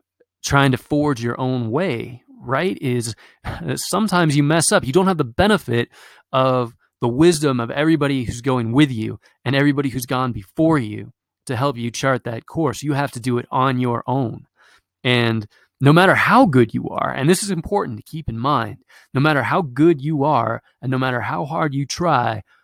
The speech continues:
sometimes you're gonna get it wrong. And you should at least be, try to be prepared enough that when you get it wrong, it doesn't destroy you. But you also just have to be ready for the idea that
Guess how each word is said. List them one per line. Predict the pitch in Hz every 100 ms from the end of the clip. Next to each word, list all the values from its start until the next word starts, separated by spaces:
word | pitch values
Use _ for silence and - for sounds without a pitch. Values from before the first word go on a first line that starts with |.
| _
sometimes | - 233 247 190 - - 165 123 110 107
you're | 120
gonna | 113 131 151
get | 135 120
it | 117
wrong. | 123 170 135 113 117 - _ _ _ _ _
And | 143 143 143
you | 143
should | -
at | 160
least | 180 214 -
be, | 190 185 180 160
try | - 175
to | 165
be | 170
prepared | - - 139 139
enough | 123 123 -
that | 120
when | 117
you | 117
get | 120
it | 127
wrong, | 123 123 120
it | 117
doesn't | 113 110
destroy | - - - - 180 247
you. | 147 120 127 175 - _ _ _ _ _ -
But | 139 135
you | 143
also | 208 240 196
just | 160 -
have | 135 190 202
to | 131
be | 117
ready | 123 143
for | 127 120
the | 127
idea | 117 110 123 151
that | 107 117